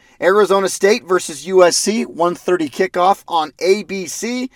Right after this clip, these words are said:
This is a big matchup for both of these teams to keep in it in the Pac-twelve South. My prediction will be a U S C win by a final of twenty-seven to twenty, and A S U will lose their fifth game of the season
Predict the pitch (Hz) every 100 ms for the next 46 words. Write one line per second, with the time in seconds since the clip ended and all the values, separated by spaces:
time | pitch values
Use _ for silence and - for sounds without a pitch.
0 | - - _ _ - 147 202 175 214 185
1 | 190 208 190 170 160 165 156 147 - 190
2 | 175 143 143 123 - 190 196 - _ _
3 | _ _ 214 190 131 - - _ - 156
4 | 151 160 147 - 143 120 151 135 104 -
5 | _ _ _ - 160 196 190 190 - 190
6 | 165 165 139 147 185 170 170 - 160 151
7 | 160 180 190 180 _ _ 143 143 - 160
8 | 151 147 - 165 156 151 - 151 139 139
9 | - - - 160 131 147 127 - 160 165
10 | 151 160 160 156 - - - 131 131 139
11 | 135 - 131 120 - 208 - - 170 175
12 | 175 - 151 139 139 - 170 151 131 123